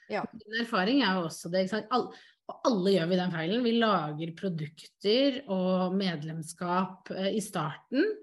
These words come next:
Speaker 2: eh, ut ifra hva vi tenker at folk vil ha. Eh, og jeg gjorde det, for, og, og jeg gadd ikke å snakke med noen om det. <laughs>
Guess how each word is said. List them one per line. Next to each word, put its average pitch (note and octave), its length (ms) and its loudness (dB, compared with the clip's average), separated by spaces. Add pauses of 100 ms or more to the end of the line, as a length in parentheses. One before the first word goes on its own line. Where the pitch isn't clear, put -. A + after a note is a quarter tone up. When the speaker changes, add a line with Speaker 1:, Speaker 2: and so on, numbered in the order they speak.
(520)
Speaker 2:
eh, G3+ 160 -2
ut F3 180 -2
ifra G3 220 0
hva F#3 180 2
vi E3+ 240 0
tenker E3 380 -4
at E3 100 -8
folk D#3 260 -8
vil E3+ 120 -4
ha. E3+ 420 -4
Eh, F#3 140 -2
og G3 80 2
jeg G#3 260 4
gjorde F3 260 0
det, B3 120 2 (160)
for, C#4 100 -2
og, G#3 460 -4
og A3 80 2
jeg G3+ 100 2
gadd E3 140 0
ikke E3 160 -8
å - 60 -8
snakke G3+ 260 -4
med F3+ 120 4
noen E3+ 540 4
om D#3+ 160 -8
det. F3+ 160 0 (280)
<laughs> G4 320 2